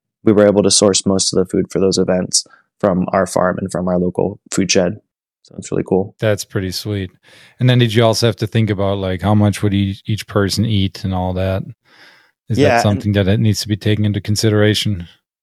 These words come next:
Speaker 1: That's kind of more of the basic back end of, of stuff that you get into when you're a caterer or you, or you do larger scale cooking stuff. So I feel really fortunate that I had kind of that background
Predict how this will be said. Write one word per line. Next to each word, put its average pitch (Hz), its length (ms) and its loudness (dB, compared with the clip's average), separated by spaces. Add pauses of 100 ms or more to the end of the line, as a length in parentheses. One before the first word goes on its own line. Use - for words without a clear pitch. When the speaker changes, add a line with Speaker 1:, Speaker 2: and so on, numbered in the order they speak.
(140)
Speaker 1:
That's 165 300 0
kind 180 180 2
of 151 120 0
more 143 200 2
of 127 100 0
the 117 60 2
basic 113 440 0
back 98 260 -2
end 101 160 0
of, 87 160 -8
of 92 120 -8
stuff - 320 0
that 98 80 -4
you 95 140 -2
get 92 140 0
into 95 280 0
when 90 140 0
you're 95 160 0
a 95 60 -4
caterer 92 680 -2
or 92 160 -2
you, 95 160 -4
or 95 120 -4
you 98 100 -2
do 95 220 0
larger 92 320 -2
scale 92 260 -2
cooking 95 380 -6
stuff. - 300 -6
So - 160 -2
I 107 100 2
feel 113 180 2
really 104 220 4
fortunate 101 540 -2
that 90 100 -2
I 90 100 -2
had 95 420 -6
kind 95 240 -6
of 87 180 -4
that 90 220 -4 (100)
background 92 760 -4